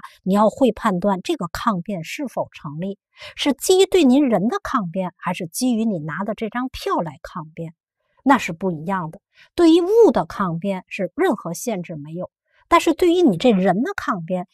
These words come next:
那就要看你这个人是如何取得票据的，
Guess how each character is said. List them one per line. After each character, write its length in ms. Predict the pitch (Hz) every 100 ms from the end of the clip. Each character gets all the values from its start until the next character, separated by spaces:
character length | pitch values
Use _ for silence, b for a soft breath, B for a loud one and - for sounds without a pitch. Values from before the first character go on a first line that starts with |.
| _
那 140 | 226 196
就 120 | 214
要 120 | 180
看 240 | - 214
你 100 | 170
这 140 | - 240
个 80 | 180
人 240 | 170 190
是 120 | -
如 300 | 165 170 254
何 220 | - 185
取 220 | 185 - 147
得 100 | - -
票 280 | - 214 170
据 260 | 285 277
的， 120 | -